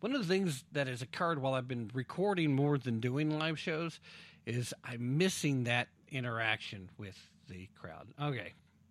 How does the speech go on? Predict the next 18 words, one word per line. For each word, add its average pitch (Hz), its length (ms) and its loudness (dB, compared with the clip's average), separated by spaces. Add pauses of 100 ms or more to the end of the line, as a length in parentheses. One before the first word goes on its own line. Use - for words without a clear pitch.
(880)
Let's, 160 500 2
let's 143 160 0
get 151 200 4
to 131 100 2
some, 120 400 2
uh, 117 140 2
quick - 280 0
hits 135 220 2
before 123 300 -6
we 117 120 -4
dive 104 320 -6
in. 101 140 -8
First 214 260 0
of 170 80 0
all, 202 160 6
there's 156 180 2
a 156 60 8
new 160 480 8